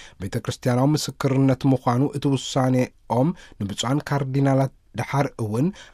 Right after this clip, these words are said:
ኣብ ዝተፈላለየ መዓልትታት ዘስምዕዎ ዘረባን ዘቕረብዎ ኣስተምህሮን ሓፈሻዊ ትምህርቲ ክርስቶስ ኣስተምህሮ ነዚ ዘቃልሕ እዩ። ካብ ቅዱስ ሐዋርያዊ ስልጣኖም ምልቃቕ ንብዙሓት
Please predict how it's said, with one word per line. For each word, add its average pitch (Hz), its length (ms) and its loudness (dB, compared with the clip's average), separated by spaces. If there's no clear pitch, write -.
ኣብ 113 200 2
ዝተፈላለየ 135 720 2
መዓልትታት 131 720 0
ዘስምዕዎ 131 640 2
ዘረባን 131 500 2
ዘቕረብዎ 127 460 2
ኣስተምህሮን 131 640 2
ሓፈሻዊ 123 460 -2
ትምህርቲ 135 440 0
ክርስቶስ 131 540 0
ኣስተምህሮ 127 520 0
ነዚ 135 280 2
ዘቃልሕ 107 600 -2
እዩ። 107 200 0
ካብ 113 240 -6
ቅዱስ 110 360 -4
ሐዋርያዊ 143 360 2
ስልጣኖም 131 640 0
ምልቃቕ 139 600 -2
ንብዙሓት 104 540 -4